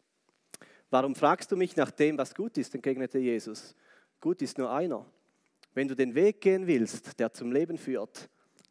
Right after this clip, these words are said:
dann halte die Gebote.“ „Welche Gebote?“, fragte der Mann. Jesus antwortete: „Du sollst keinen Mord begehen,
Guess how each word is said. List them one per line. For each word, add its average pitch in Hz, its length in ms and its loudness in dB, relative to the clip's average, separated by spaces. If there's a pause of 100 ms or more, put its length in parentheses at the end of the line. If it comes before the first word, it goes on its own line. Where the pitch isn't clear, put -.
dann 113 420 -2 (360)
halte 117 320 0
die 113 100 -6
Gebote.“ 127 480 -8 (760)
„Welche 131 260 4
Gebote?“, 160 460 2
fragte 143 320 0
der 139 80 0
Mann. 110 280 -2 (1600)
Jesus 123 360 -2
antwortete: 123 560 -2
„Du 110 80 -6
sollst 123 260 -2
keinen 113 220 -4
Mord 135 240 -4
begehen, 139 480 0